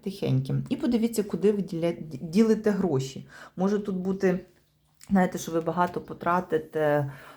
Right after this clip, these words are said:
ем, на цю свою поїздку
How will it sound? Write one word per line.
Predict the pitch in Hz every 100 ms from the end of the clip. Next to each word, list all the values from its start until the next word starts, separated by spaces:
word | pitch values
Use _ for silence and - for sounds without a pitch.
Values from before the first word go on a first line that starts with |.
| - -
ем, | 151 147 147 147 143 139 139 143 139
на | 160 165 160 -
цю | - 156
свою | - 156 170 156
поїздку | - 160 180 - - 131